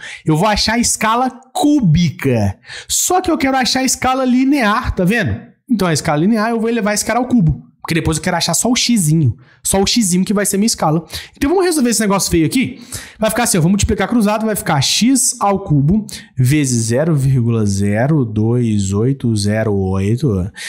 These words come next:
é igual a vinte e oito zero oito zero.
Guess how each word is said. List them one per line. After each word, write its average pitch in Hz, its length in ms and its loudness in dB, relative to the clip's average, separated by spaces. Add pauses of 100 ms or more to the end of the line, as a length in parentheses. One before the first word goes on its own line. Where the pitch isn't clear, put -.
(180)
é 110 140 0
igual 98 300 0
a 90 100 0
vinte 90 360 -4
e 104 40 0
oito 101 480 0
zero 92 340 -2
oito 104 400 -2
zero. 80 420 -6